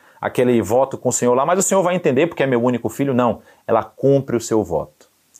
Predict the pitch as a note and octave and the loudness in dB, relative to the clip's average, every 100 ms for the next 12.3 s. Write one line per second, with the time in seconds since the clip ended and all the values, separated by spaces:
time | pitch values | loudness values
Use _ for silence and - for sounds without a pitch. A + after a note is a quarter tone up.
0 | - - C#3 C#3+ G3 F3+ E3+ E3+ D#3 E3 | -20 -4 -2 2 2 2 2 2 2 0
1 | C3+ B2 E3 D#3 C3+ C#3 - A#2+ A2+ - | 0 2 2 2 0 -2 0 -2 -2 -2
2 | A2+ G2+ E2 D2+ - - - _ - - | 0 0 -2 -8 -14 -20 -20 _ -20 -6
3 | A2 - C3 D#3 D#3 D3+ C#3+ C3+ G#2 G2 | -4 0 2 4 2 0 0 0 0 0
4 | F#2+ D2 - - - _ _ _ - - | -2 -4 -10 -18 -20 _ _ _ -20 -16
5 | - A#2 D3 C3+ F2 - - - _ _ | -4 0 2 2 0 -4 -6 -10 _ _
6 | _ A#2 C3 E3+ E3+ - D3+ D3+ - D3 | _ -2 2 2 2 0 0 0 0 -2
7 | C#3 - _ _ - C3 B2 A#2+ - D3 | -4 -12 _ _ 0 2 2 0 0 2
8 | E3+ E3+ D3+ D3+ A2+ A2+ A2 A#2+ C#3 A#2+ | 2 0 0 0 2 0 0 0 2 2
9 | A2+ A2 - A#2 A2+ G#2+ - A#2+ A#2 A2+ | 2 0 -2 0 0 0 0 0 0 -4
10 | _ - G2 D3+ E3+ C#3+ - B2+ A#2+ - | _ -16 -2 0 2 0 -2 0 0 -2
11 | A#2 - G#2 G2+ G2+ - G2+ F#2+ - G2 | -2 0 0 0 -4 -2 2 2 0 -6
12 | E2 - | -10 -16